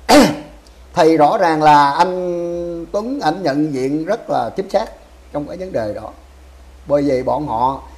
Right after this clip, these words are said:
đưa ra những cái vấn đề mà chúng ta từ trước đến nay đấu tranh. Đấu tranh về ngay cái chỗ mà là, là, là, là bỏ đi cụm từ nguyên quân, nguyên quyền để dễ nghe, dễ nhìn, dễ chấp nhận.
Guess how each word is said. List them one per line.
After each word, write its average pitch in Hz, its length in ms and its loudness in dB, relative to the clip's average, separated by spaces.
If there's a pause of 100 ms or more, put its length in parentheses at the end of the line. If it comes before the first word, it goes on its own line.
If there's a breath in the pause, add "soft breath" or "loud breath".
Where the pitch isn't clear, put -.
(180 loud breath)
đưa 190 240 6
ra 170 180 6
những 151 200 -2
cái 202 100 -8
vấn 214 140 -6
đề 131 360 4
mà 120 380 -4
chúng 233 140 -6
ta 156 280 0
từ 185 160 2
trước 180 200 -8
đến 180 100 -6
nay 160 120 -4
đấu 156 160 -4
tranh. 143 140 -4 (920)
Đấu - 200 -2
tranh 170 180 0
về 165 160 0
ngay 160 200 -2
cái 185 180 -6
chỗ 127 300 -4
mà 120 300 -8 (920 soft breath)
là, 123 100 -4
là, 117 160 0
là, 117 160 -4
là 110 500 -8 (240)
bỏ 110 220 -2
đi 175 120 0
cụm - 180 -2
từ 131 160 2
nguyên 139 240 0
quân, 156 100 0
nguyên 147 160 0
quyền 123 180 -2
để 127 100 -2
dễ 151 260 0
nghe, 160 120 0
dễ 151 160 2
nhìn, 135 240 -4
dễ 135 120 0
chấp 214 180 -10
nhận. 123 160 -8